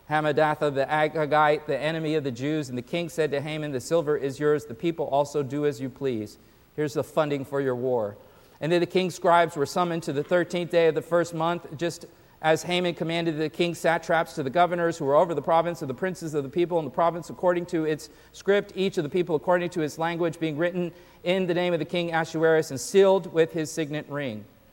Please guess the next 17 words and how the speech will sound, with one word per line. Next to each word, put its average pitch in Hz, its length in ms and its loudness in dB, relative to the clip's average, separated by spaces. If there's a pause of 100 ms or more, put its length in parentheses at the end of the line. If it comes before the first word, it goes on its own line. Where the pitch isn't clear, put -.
(560)
Now 147 120 2
recall, 175 340 6
the 156 100 0
thirteenth 190 640 0
day 185 280 4
is 131 140 0
just 160 280 0
before 175 300 2
Passover. 135 680 0
In 101 100 -10
fact, 156 320 2
it 160 120 0
is 156 160 0
the 139 120 -2
day 156 440 2
before 143 380 0
Passover, 131 640 -4